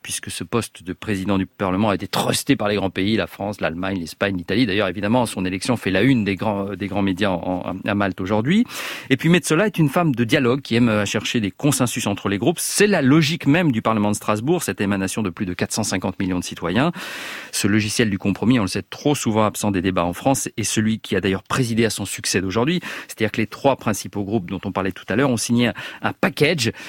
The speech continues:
qui a vu le P P E, le groupe de Metsola, céder en contrepartie deux vice-présidences supplémentaires aux sociodémocrates et aux libéraux. C'est ça aussi, hein, la démocratie en action.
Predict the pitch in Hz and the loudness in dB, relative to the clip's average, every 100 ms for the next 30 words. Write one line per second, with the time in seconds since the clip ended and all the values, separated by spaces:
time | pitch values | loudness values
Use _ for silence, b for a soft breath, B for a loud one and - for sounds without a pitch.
0 | B - 120 110 143 110 110 101 104 156 | B -2 0 2 2 2 2 0 2 4
1 | 139 - 131 120 107 98 - 98 143 170 | 2 2 0 2 2 2 0 2 2 0
2 | - 104 101 143 120 104 - 92 98 - | -2 -2 2 2 2 -4 -6 -4 -4 -4
3 | 143 107 104 123 170 104 135 - - 113 | -4 -4 2 4 4 4 -2 -2 0 0
4 | 110 120 120 113 101 101 92 123 127 98 | 2 2 2 -2 0 2 2 2 2 0
5 | - 104 120 98 92 - 131 - 95 95 | -2 0 2 2 -2 0 -2 0 -2 0
6 | 92 98 170 - B B B - - 196 | 2 4 4 2 B B B -4 0 4
7 | 135 - 202 117 107 104 101 98 101 - | 4 4 4 4 2 2 2 2 0 2
8 | 135 98 - 92 | 2 2 -2 -6